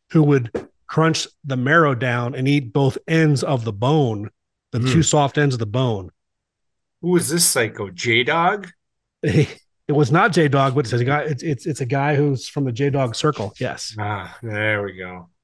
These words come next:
Speaker 3: Uh, well, you're, you're gonna be very disappointed to hear my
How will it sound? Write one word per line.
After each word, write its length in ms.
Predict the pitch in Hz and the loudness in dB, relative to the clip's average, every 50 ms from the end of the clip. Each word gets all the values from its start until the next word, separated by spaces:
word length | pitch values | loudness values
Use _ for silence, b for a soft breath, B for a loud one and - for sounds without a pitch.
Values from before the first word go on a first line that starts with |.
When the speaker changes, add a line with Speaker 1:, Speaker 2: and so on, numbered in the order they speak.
| _ _ _ _ _ _ _ _ _ _ _ | _ _ _ _ _ _ _ _ _ _ _
Speaker 3:
Uh, 220 | - 120 120 120 120 | 0 2 2 2 4
well, 100 | 127 131 | 2 2
you're, 200 | 127 139 147 156 | 2 2 0 0
you're 180 | 151 139 139 | 0 -2 0
gonna 140 | 147 160 151 | 0 0 2
be 100 | 151 139 | 2 2
very 220 | 123 131 131 131 131 | 4 4 4 4 4
disappointed 580 | 127 123 117 127 113 120 123 123 120 117 107 | 2 -2 -4 -6 -6 -4 -4 -2 -2 -4 -4
to 60 | 107 | -6
hear 180 | 92 113 117 113 | -6 -4 -4 -4
my 340 | 113 107 104 104 101 98 | -2 -2 -2 -2 -4 -4